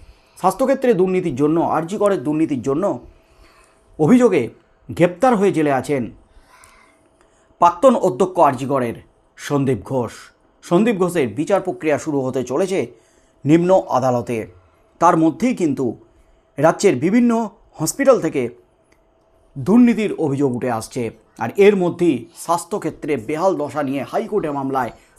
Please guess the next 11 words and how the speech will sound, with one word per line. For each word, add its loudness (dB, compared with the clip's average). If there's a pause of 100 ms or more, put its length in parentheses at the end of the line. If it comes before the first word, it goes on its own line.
রীতিমতো -2
চরম 2 (100)
অস্বস্তিতে -6
রাজ্য, -6 (340)
চরম 0
অস্বস্তিতে -4
রাজ্য -6
স্বাস্থ্য -10
দপ্তর, -6 (880)
রীতিমতো 4
বিপাকে -2